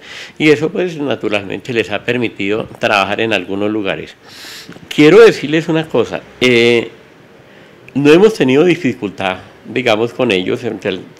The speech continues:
tema de migración a este municipio, no tenemos una estadística. Sin embargo, lo que sí debemos, eh, o debo resaltar es que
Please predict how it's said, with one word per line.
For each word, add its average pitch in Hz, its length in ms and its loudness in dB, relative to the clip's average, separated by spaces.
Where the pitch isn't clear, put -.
tema 110 280 -2
de 117 140 -2
migración 95 720 -6
a 107 120 4
este 127 240 0
municipio, 110 480 -2
no 147 320 4
tenemos 135 420 2
una 127 160 -2
estadística. 107 800 -2
Sin 156 340 2
embargo, 139 400 2
lo 135 160 0
que - 100 -6
sí 123 220 -6
debemos, 123 520 -4
eh, 95 340 -8
o 92 160 -6
debo 98 220 -2
resaltar 95 600 -6
es 104 180 -2
que 120 520 -2